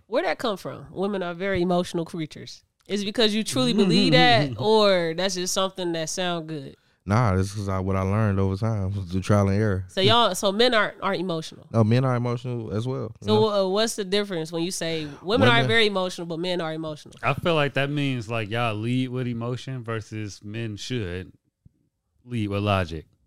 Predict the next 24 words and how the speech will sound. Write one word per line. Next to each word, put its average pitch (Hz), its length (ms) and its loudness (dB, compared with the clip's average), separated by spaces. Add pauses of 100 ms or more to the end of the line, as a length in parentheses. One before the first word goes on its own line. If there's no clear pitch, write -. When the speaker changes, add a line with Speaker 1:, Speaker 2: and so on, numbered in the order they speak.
(720)
Speaker 1:
Okay. 143 320 -14 (280)
Speaker 2:
Like, 104 180 -4
if 117 160 0
Speaker 3:
I - 20 -2
Speaker 2:
two 170 120 8
Speaker 3:
don't - 80 2
Speaker 2:
plus 160 180 6
Speaker 3:
know. 151 60 4
Speaker 2:
two 165 120 4
don't 143 180 4
equal 135 240 2
four, 151 320 2
we 135 180 0
ain't 135 80 0
really 131 200 -2
fucking 135 360 -4
with 131 160 -2
it. 123 180 -4
But 113 240 0
with 110 180 -2
more 120 220 -2
women, 113 340 -2
it's 104 160 -4
like, 101 320 -2